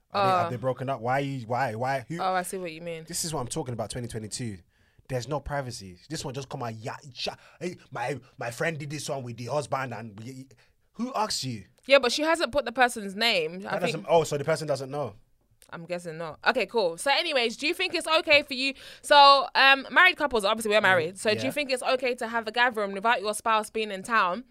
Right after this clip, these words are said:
Speaker 2: and they're not knowing?
Speaker 1: Everybody after party.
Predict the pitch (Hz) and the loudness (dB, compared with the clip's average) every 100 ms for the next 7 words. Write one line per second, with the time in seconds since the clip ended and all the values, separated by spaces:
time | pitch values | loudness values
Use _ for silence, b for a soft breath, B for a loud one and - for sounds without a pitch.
0 | B B B B 185 226 247 254 233 262 | B B B B 0 2 2 2 4 4
1 | 240 226 254 254 b b 160 180 170 151 | 6 4 0 -8 b b -6 -6 -6 -8
2 | 131 131 131 127 127 120 151 151 - 160 | -6 -6 -6 -6 -6 -6 -6 -6 -4 -4
3 | 156 143 139 | -4 -6 -10